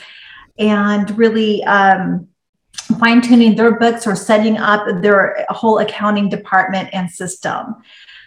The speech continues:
I pivoted from that after twenty-five years into owning now my own business, and I opened up a nonprofit.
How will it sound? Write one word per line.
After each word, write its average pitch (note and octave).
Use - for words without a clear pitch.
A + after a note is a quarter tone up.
I A#3+
pivoted E4+
from G#3
that E3
after F3+
twenty-five G3
years F3+
into G3+
owning G3
now F3+
my F#3
own F3+
business, F#3+
and F#3
I -
opened G3+
up G3
a F#3
nonprofit. F3